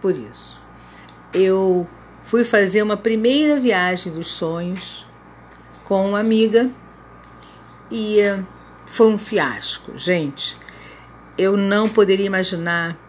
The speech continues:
que fosse ter tantos problemas. Essa minha amiga me convidou pra fazer essa viagem porque era uma oportunidade boa,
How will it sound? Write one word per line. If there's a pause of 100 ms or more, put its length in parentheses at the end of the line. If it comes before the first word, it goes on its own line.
(520)
que
fosse
ter
tantos
problemas. (1120)
Essa
minha
amiga
me
convidou
pra
fazer
essa
viagem (560)
porque
era
uma
oportunidade
boa,